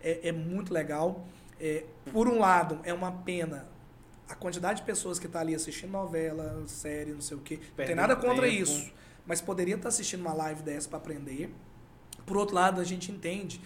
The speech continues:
Speaker 1: por que que no nosso país você vê poucas pessoas de grande sucesso. Porque eu sempre tenho uma palestra minha que eu falo assim, eu,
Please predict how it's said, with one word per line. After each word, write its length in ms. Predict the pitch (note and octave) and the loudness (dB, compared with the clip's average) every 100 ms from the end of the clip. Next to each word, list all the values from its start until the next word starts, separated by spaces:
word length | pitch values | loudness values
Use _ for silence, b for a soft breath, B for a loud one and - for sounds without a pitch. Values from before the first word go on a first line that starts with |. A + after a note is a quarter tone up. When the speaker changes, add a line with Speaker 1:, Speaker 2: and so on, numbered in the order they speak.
| B B B | B B B
Speaker 1:
por 140 | D#3+ - | -12 -4
que 180 | G#3+ G#3+ | -2 -2
que 140 | G#3+ | -2
no 100 | F#3+ | -2
nosso 360 | F#3 F3 F3+ - | 0 0 0 -2
país 560 | D#3 D#3 G3+ E3 - B B B | -2 0 -2 -4 -6 B B B
você 140 | - E3 | -8 -4
vê 120 | F#3 | -4
poucas 520 | F3+ A#3+ C#4+ C#4 B3 | 4 6 6 4 0
pessoas 480 | - F3 - G3+ G3 | 2 -2 -2 -2 -4
de 60 | G#3 | -2
grande 300 | F#3+ F#3+ - | -2 0 -2
sucesso. 640 | F#3 - E3 E3 - - - B B B - | -2 -2 -2 -2 -8 -12 -20 B B B -12
Porque 180 | D#3+ F#3 | -4 0
eu 60 | |
sempre 240 | F3 G#3 - | 2 0 -2
tenho 180 | F#3+ G3+ | -2 0
uma 60 | |
palestra 380 | G3 F3 E3 E3 | 4 6 6 2
minha 160 | D#3+ F3 | 0 0
que 80 | F3 | 0
eu 40 | |
falo 160 | E3+ E3 | 2 4
assim, 200 | - | 2
eu, 100 | E3 | 0